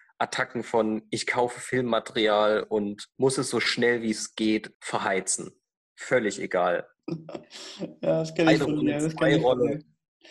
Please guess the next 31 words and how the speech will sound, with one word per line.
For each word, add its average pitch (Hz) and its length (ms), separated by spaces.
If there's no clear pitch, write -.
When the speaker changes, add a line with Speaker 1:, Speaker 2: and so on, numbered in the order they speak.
Speaker 1:
eine 135 260
Rolle, 120 340
zwei 123 420
Rolle, 117 300
drei 113 340
Rollen, 113 340
fünf 127 380
Rollen. 117 460
Bei 107 100
Mittelformat 113 640
gibt's - 220
ja 113 80
immer 107 180
diese 104 220
fünf 113 400
Rollen 110 240
Profi-Packs. - 880
Einmal 113 280
mitnehmen 104 600
und 104 160
am 95 120
liebsten - 340
gleich 82 320
voll 92 240
knallen. - 580
Speaker 2:
Ja, 143 220
Speaker 1:
Herrlich. - 200
Speaker 2:
alles 147 180
an 143 100
einem 143 220
Tag, 135 440